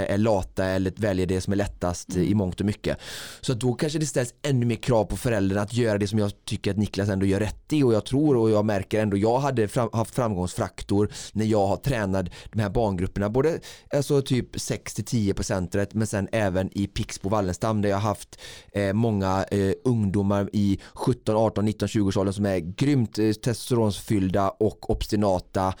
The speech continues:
Speaker 1: och väldigt, eh, idrottsspecifikt fokuserade, men har inte förstått vikten av den här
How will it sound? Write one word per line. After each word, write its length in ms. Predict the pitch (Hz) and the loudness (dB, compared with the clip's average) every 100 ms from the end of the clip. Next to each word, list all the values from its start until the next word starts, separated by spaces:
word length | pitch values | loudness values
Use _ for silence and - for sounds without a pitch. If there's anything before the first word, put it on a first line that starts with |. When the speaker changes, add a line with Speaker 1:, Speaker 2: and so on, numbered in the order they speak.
| - - - - - | -10 -14 -14 -16 -2
Speaker 1:
och 200 | 110 - 107 123 | -2 -2 -2 0
väldigt, 440 | 110 104 - - | 0 0 -4 -2
eh, 60 | 113 127 | -2 0
idrottsspecifikt 1080 | 123 101 104 - - - 95 101 - - - | 0 2 -2 -2 -8 -6 -4 -4 -4 -10 -10
fokuserade, 920 | - - - - 104 107 98 98 113 | -8 -8 -10 -4 -2 0 2 2 2
men 120 | 110 | 2
har 100 | 107 | 2
inte 380 | 110 104 - 95 - - - | 2 0 0 -2 -4 -16 -6
förstått 760 | 113 - - 92 - - - | -6 -6 -2 -2 -2 -10 -12
vikten 540 | 117 110 - - 104 101 - | -6 -4 -6 -6 -4 -2 0
av 400 | 104 90 92 87 - - - | 2 4 2 -2 -12 -18 -10
den 120 | - | -4
här 100 | 107 | -4